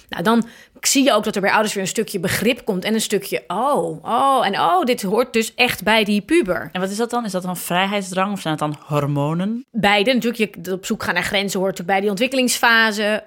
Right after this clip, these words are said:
Speaker 1: Alleen wat ik graag schets, ik ben niet iemand die heel erg in dat puber, er zijn hele mooie andere boeken en mensen, deskundigen over. Maar eigenlijk als je het een beetje heel simpel uitlegt, is, ehm, dat naast die, die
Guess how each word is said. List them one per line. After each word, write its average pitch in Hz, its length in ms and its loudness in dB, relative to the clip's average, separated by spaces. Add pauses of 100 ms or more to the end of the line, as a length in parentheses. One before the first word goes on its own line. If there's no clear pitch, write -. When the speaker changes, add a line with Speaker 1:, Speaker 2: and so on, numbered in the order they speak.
(140)
Speaker 1:
Alleen 202 480 0
wat 202 200 -6
ik 233 140 0
graag - 340 2
schets, 233 360 0
ik 190 140 -4
ben 170 140 -2
niet 170 160 -4
iemand 170 240 -4
die 170 120 0
heel 170 180 -2
erg 165 120 -6
in 175 80 -4
dat 165 120 -8
puber, 175 240 -4
er 175 60 -2
zijn 170 120 -2
hele 180 160 2
mooie 175 220 -4
andere 180 220 -2
boeken 180 280 0
en 175 100 0
mensen, 175 460 -2
deskundigen 175 480 -2
over. 165 320 -2
Maar 190 180 2 (380)
eigenlijk 240 220 0
als 247 100 0
je 247 60 0
het 220 100 4
een - 40 4
beetje 196 120 -2
heel 214 160 4
simpel 254 360 0
uitlegt, 226 680 0
is, 202 280 -6 (420)
ehm, 175 200 -6
dat 175 160 -6
naast 220 400 4
die, 190 200 -4
die 170 360 -10